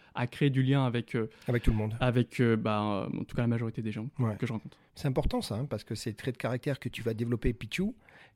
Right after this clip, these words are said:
Speaker 2: et on va y venir, c'est aujourd'hui, pre-, c'est ton cœur, quoi. C'est, c'est, moi, je te connais un petit peu, c'est toi, quoi.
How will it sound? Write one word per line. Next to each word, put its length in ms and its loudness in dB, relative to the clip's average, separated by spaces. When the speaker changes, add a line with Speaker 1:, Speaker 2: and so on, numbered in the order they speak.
Speaker 2:
et 40 -4
on 120 0
va 200 0
y 140 0
venir, 340 0
c'est 140 -4
aujourd'hui, 460 -2
pre-, 240 6
c'est 220 -8
ton 120 2
cœur, 240 -2
quoi. 140 -4
C'est, 200 -4
c'est, 360 -4
moi, 180 -6
je 80 -12
te 80 -8
connais 260 -4
un 60 -2
petit 160 -6
peu, 140 -4
c'est 140 -10
toi, 200 -4
quoi. 140 -8